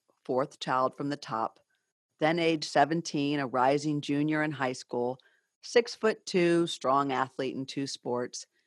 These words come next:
gifted portrait artist, a darn good short order cook, a straight A student,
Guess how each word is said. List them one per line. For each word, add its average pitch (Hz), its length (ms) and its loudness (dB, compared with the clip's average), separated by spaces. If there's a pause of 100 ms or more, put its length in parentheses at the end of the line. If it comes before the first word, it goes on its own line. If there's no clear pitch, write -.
(320)
gifted - 540 -2
portrait 135 360 -2
artist, 120 540 -4 (260)
a 120 100 -4 (160)
darn 208 340 6
good 127 280 0
short - 380 4
order 120 240 -2
cook, - 420 -4 (540)
a - 60 -18
straight 151 360 2
A 165 140 4
student, 131 540 -2